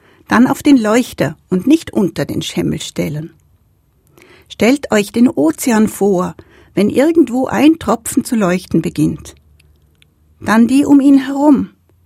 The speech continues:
und schlussendlich alle anderen auch. Ich glaube, ein größeres Geschenk, als diesen göttlichen Funken in sich zu finden und anzuerkennen,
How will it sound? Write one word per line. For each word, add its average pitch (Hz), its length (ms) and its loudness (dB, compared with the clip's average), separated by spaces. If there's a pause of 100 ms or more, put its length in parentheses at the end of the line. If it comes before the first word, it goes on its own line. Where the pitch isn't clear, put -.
(520)
und 233 180 -4
schlussendlich - 800 -8
alle 226 300 -4
anderen 202 420 -4
auch. - 380 -10 (2000)
Ich 202 140 -10
glaube, 214 500 -2 (500)
ein 196 160 0
größeres 254 580 -2
Geschenk, 214 540 -2
als 165 200 -4
diesen 254 260 0
göttlichen 214 480 -4
Funken - 480 -2
in 196 140 0
sich 233 220 -6
zu 247 120 -6
finden 240 460 -2
und 202 180 -2
anzuerkennen, 208 920 -2